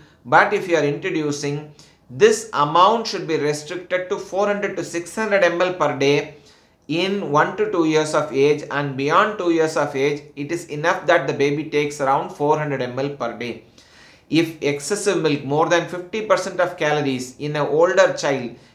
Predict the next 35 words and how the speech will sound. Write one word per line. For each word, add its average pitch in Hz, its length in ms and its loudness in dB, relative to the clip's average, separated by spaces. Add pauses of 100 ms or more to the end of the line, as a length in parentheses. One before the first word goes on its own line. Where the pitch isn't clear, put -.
is 143 220 -4
taken 175 360 0
via 147 340 2
milk 165 280 -2
alone, 147 420 0 (240)
it 147 180 -6
is 233 180 6
going 175 320 0
to 165 60 -6
result 151 400 -2
in 147 300 -6 (200)
lots 156 520 4
of 202 180 0
nutritional 160 540 -6
deficiencies 139 840 -6 (140)
because 151 440 2
the 139 60 -6
baby 143 480 0
is 190 300 -2 (220)
not 131 320 -6
dependent 160 640 -4
on 127 340 -4
milk. 120 300 -8 (300)
As 143 200 0
I 160 60 0
said, 151 340 0
what 143 300 2
is 165 100 -4
the 160 80 0
milk 160 380 -2
which 147 180 -8
needs 165 240 -8
to - 60 -10
be 151 180 -6
taken? 156 460 -2